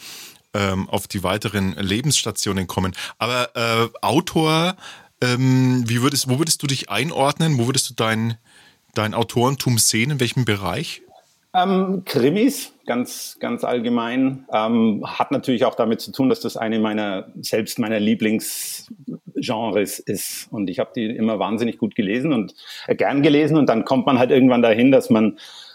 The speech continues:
Speaker 2: all das, was richtig gut ist, irgendwie ausgelesen hat und man liest nur noch Zeug, was nicht so gut ist und denkt sich, „Mensch, das, <laughs> das kann ich besser.“
Speaker 1: Mhm.
Speaker 2: Und so fing das Ganze wirklich an, dass ich, dass ich einfach gesucht hab nach Autoren, die, die, die ich gern lesen möchte und eigentlich niemanden mehr gefunden hab.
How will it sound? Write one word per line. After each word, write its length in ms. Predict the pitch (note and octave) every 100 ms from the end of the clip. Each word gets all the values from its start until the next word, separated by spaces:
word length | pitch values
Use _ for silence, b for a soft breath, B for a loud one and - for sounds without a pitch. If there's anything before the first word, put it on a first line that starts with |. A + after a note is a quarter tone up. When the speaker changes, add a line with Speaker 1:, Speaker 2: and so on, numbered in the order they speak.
| B B
Speaker 2:
all 220 | - A#2 A2+
das, 380 | A2 B2+ -
was 320 | B2 A#2+ - F#2+
richtig 320 | C#3 D3+ -
gut 220 | C#3+ C3+
ist, 320 | C3 - - _
irgendwie 320 | G3+ A#2+ A2+
ausgelesen 720 | F#2 B2 - E3 C#3+ C#3+ D#3+ D3+
hat 160 | E3+
und 100 | A#2
man 140 | G#2 G#2
liest 240 | A2+ -
nur 120 | B2
noch 120 | A2+
Zeug, 220 | - A#2 G2+
was 160 | G2+
nicht 180 | A2+ B2+
so 120 | -
gut 160 | C3 C#3+
ist 120 | C#3+
und 140 | B2+ A#2
denkt 180 | B2
sich, 200 | - C#3
„Mensch, 240 | - A3+ -
das, 240 | - - -
<laughs> 140 | - -
das 200 | - -
kann 200 | - C#3+
ich 160 | C#3
besser.“ 280 | - - - - B B B
Speaker 1:
Mhm. 180 | G#2 F#2+
Speaker 2:
Und 100 | F2+
so 120 | A#2+
fing 240 | A#2+ C3+ D3
das 120 | D#3+
Ganze 260 | C#3 C3+ B2+
wirklich 280 | C3 B2+
an, 220 | D3+ A2 -
dass 160 | A2
ich, 260 | G#2+ - -
dass 140 | G#2
ich 100 | A#2
einfach 220 | B2 B2+
gesucht 400 | - A#2 C3+ F#3
hab 100 | C#3
nach 160 | C3+ A#2+
Autoren, 580 | B2 A#2 A#2+ A2+ D#3 D3+
die, 320 | C3 B2+ B2+
die, 480 | A#2+ A#2+ B2 B2+ B2
die 120 | A#2+
ich 120 | A2+
gern 180 | - G#2+
lesen 360 | G2+ A2 C3+ D3+
möchte 300 | D3+ - B2
und 80 |
eigentlich 260 | G#2 A#2+ C#3+
niemanden 320 | C3+ C#3+ -
mehr 120 | A2+
gefunden 420 | G#2+ - D3+ B3 F#3+
hab. 160 | F#3